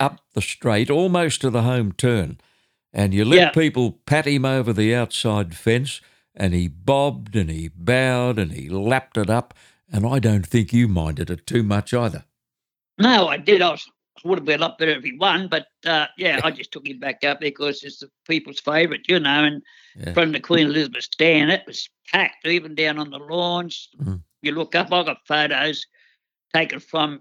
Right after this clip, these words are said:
Speaker 2: inside the track, or you could see the back of Gunston, but you could see the crowd. He's got
Speaker 1: Yeah.
Speaker 2: his head down, bowing to him. Yeah, it's
Speaker 1: Mm.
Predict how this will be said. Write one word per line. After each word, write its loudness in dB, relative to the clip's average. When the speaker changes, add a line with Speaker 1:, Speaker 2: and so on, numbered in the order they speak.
Speaker 2:
inside -2
the -4
track, -4
or 0
you -4
could -12
see -4
the -6
back -8
of -6
Gunston, -4
but 0
you -18
could -6
see 4
the -4
crowd. 2
He's -14
got 0
Speaker 1:
Yeah. 2
Speaker 2:
his -6
head -2
down, -2
bowing -2
to -6
him. -6
Yeah, 0
it's -6
Speaker 1:
Mm. -16